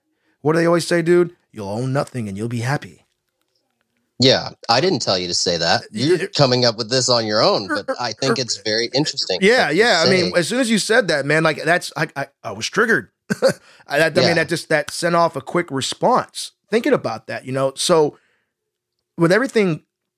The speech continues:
Speaker 1: going up in price, inflation, and then fear of a recession and whatnot, that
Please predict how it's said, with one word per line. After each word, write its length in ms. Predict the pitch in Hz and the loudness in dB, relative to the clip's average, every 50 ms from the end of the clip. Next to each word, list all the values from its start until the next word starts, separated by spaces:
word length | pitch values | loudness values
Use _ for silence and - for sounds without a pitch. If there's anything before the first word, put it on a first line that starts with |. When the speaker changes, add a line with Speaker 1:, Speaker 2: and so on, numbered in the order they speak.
| _ _ _ _ _ _ _ _ - | _ _ _ _ _ _ _ _ 0
Speaker 1:
going 280 | - 185 185 185 175 170 | 2 4 4 4 4 2
up 140 | 160 - | 2 0
in 120 | 139 131 120 | -2 -8 -6
price, 320 | - 139 120 113 110 - | -6 -6 -6 -6 -4 -2
inflation, 760 | 156 160 147 - 139 139 135 123 117 - - 113 110 104 101 _ _ _ _ - | -4 -4 -2 0 2 2 2 2 0 -4 -4 -6 -10 -12 -16 _ _ _ _ -8
and 140 | 151 135 127 | -6 -2 0
then 440 | 135 135 131 131 131 127 117 110 _ _ _ | 2 2 2 2 2 0 -2 -4 _ _ _
fear 400 | - - - 160 185 196 196 185 | -14 -4 0 2 4 4 4 4
of 100 | 170 156 | 2 2
a 40 | 151 | 0
recession 840 | 135 143 - - - 147 131 131 - - - 117 107 101 95 95 _ _ _ _ _ _ _ - | 0 -2 -6 -4 -2 -2 -2 -2 -2 -4 -6 -6 -8 -10 -12 -16 _ _ _ _ _ _ _ -6
and 460 | 123 123 123 123 123 123 120 113 110 _ _ _ _ _ | -4 -2 -2 -2 -2 -4 -4 -6 -8 _ _ _ _ _
whatnot, 640 | - 139 135 - - 127 120 107 104 95 - _ - _ _ _ _ _ _ _ _ _ _ _ _ _ _ - | -2 0 0 0 -2 -6 -6 -4 -6 -6 -10 _ -20 _ _ _ _ _ _ _ _ _ _ _ _ _ _ -2
that 260 | 151 156 156 - | 0 0 0 -2